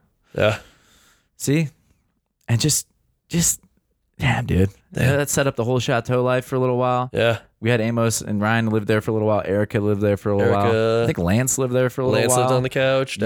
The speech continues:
Speaker 2: were
Speaker 1: definitely.
Speaker 2: on the couch. Like, who, fuck, we had, like, two random Craigslist dudes go through there.
Speaker 1: That dude, Brian. Yes, we had
Speaker 2: Brian.
Speaker 1: Brian was there. Uh,
Speaker 2: I had a family of raccoons living on my balcony back then.
Speaker 1: Erica's friend lived there. She hated us.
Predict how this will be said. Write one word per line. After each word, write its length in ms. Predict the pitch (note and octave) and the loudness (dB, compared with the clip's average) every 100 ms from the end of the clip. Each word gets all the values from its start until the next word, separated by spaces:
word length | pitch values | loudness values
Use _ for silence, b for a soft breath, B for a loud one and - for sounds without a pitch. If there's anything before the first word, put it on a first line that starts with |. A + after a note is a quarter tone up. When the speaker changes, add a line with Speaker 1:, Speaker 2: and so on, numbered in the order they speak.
| C3+ | 0
Speaker 2:
were 80 | |
Speaker 1:
definitely. 380 | C#3+ C#3+ C3 C3 | 2 2 2 0
Speaker 2:
on 100 | C3 | -2
the 80 | C#3 | -4
couch. 400 | - C#3 C3+ - | 0 0 0 -2
Like, 140 | A2 - | -4 -2
who, 180 | A2+ E3 | -4 -4
fuck, 280 | - C#3 | -4 -4
we 100 | D3 | 0
had, 120 | E3 C3 | 0 0
like, 160 | A#2 | -2
two 200 | - F3 | -2 0
random 320 | C#3+ C3 C3 | 0 0 0
Craigslist 460 | A2+ C3 C3 C#3+ - | 0 0 0 -2 -2
dudes 240 | C#3 C3+ | -2 0
go 140 | C3 C3 | 0 -2
through 220 | C#3+ C#3 | -2 -2
there. 200 | C#3 C3 | 0 0
Speaker 1:
That 140 | C3+ | 0
dude, 280 | C3+ C#3+ G#2 - | 0 -4 -6 -10
Brian. 540 | B2+ B2+ B2+ C3 C3+ | -2 0 0 0 -2
Yes, 220 | C#3 D#3 C3 | 0 0 2
we 60 | |
had 80 | A#2+ | 2
Speaker 2:
Brian. 200 | B2+ C3+ | 0 -2
Speaker 1:
Brian 480 | B2 C3 B2+ C3+ C3+ | -4 -2 0 0 0
was 160 | C3+ B2 | -2 -2
there. 500 | C3+ C3+ C3+ C3+ B2+ _ _ b b b b | 0 0 0 -2 -4 _ _ b b b b
Uh, 540 | - G#2 G2+ G2+ G2+ G#2 - _ _ _ | -4 -2 0 0 0 -2 -8 _ _ _
Speaker 2:
I 60 | C#3+ | -2
had 80 | D3+ | -2
a 60 | A#2+ | -2
family 340 | - B2+ B2+ | -2 0 0
of 60 | A2+ | 0
raccoons 440 | G#2+ - A#2+ B2+ | 0 0 -2 0
living 160 | B2 A#2+ | 0 0
on 100 | A2+ | 0
my 100 | G2 | 0
balcony 460 | G2 A2+ - B2+ | 0 0 0 -2
back 240 | B2 B2+ - | 2 0 0
then. 300 | B2+ C3 B2+ | 0 0 0
Speaker 1:
Erica's 380 | C#3 C#3 C#3 C#3 | 0 0 0 -4
friend 340 | - C3+ C3 C3 | -2 0 0 0
lived 200 | C3 B2+ | -2 0
there. 180 | C3 | 0
She 120 | C3+ A#2+ | 0 0
hated 260 | A#2+ A#2+ | 0 2
us. 420 | B2+ C3 - - | 0 0 -2 -8